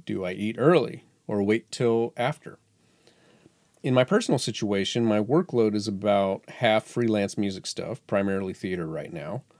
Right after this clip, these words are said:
and half freelance artwork. I design, build, repair, uh, s-,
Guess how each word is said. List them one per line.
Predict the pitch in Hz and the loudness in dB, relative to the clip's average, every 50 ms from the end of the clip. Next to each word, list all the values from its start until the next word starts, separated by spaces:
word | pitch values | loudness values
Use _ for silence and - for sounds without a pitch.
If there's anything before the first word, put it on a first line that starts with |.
| _ _ _ _ _ _ _ _ _ - | _ _ _ _ _ _ _ _ _ -4
and | 113 107 107 107 104 104 | -2 0 2 2 2 2
half | 110 117 110 113 - - - - - | 2 2 2 2 0 -2 -10 -18 -18
freelance | - - - 120 113 107 104 107 104 104 104 107 - - - - | -16 -8 -2 0 0 2 2 2 0 0 -2 -4 -6 -10 -4 2
artwork. | 147 156 165 160 - 113 92 82 82 - - | 2 2 2 2 -2 -8 -8 -8 -8 -8 -8
I | 90 | -6
design, | 92 95 95 101 98 95 98 98 98 98 98 98 107 110 _ _ - | -6 -6 -6 -4 -2 -2 -2 -2 -2 -2 -2 -4 -6 -8 _ _ -6
build, | 113 107 98 98 92 | -4 -4 -4 -4 -4
repair, | 98 101 - - 98 90 87 85 85 98 113 120 _ _ _ _ - 302 - _ _ _ - - | -6 -6 -4 -4 -4 -4 -4 -4 -6 -6 -8 -12 _ _ _ _ -16 -16 -16 _ _ _ -12 -10
uh, | - 175 151 - | -8 -8 -8 -8
s-, | - 135 - | -10 -12 -14